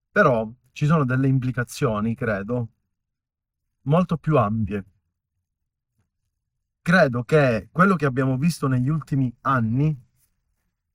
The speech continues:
ci restituisca anche un'immagine diversa della biologia e della cosmologia. Infatti,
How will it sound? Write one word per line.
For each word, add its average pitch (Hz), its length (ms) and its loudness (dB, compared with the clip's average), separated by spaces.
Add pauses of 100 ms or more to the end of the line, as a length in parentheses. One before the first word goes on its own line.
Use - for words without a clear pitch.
(500)
ci - 180 0
restituisca 147 920 0
anche 151 400 2
un'immagine 151 840 2 (200)
diversa 139 760 0 (1120)
della 151 320 2
biologia 123 720 0 (220)
e 151 100 -4
della 131 300 0
cosmologia. 104 760 -4 (2000)
Infatti, 135 760 0